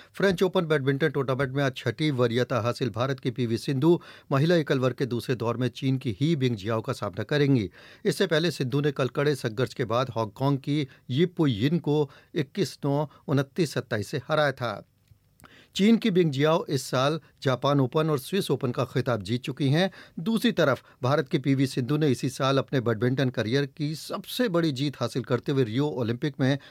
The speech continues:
रजत पदक जीता। इसके अलावा उन्होंने इसी साल मलेशिया मास्टर्स ग्रां प्री गोल्ड टूर्नामेंट में स्वर्ण पदक जीता। आज ही पुरुष एकल वर्ग में भारत के एचएस प्रणय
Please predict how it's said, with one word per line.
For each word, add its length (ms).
रजत 340
पदक 180
जीता। 440
इसके 280
अलावा 340
उन्होंने 360
इसी 260
साल 320
मलेशिया 460
मास्टर्स 540
ग्रां 180
प्री 240
गोल्ड 480
टूर्नामेंट 420
में 280
स्वर्ण 320
पदक 220
जीता। 480
आज 280
ही 60
पुरुष 340
एकल 180
वर्ग 220
में 120
भारत 320
के 100
एचएस 340
प्रणय 440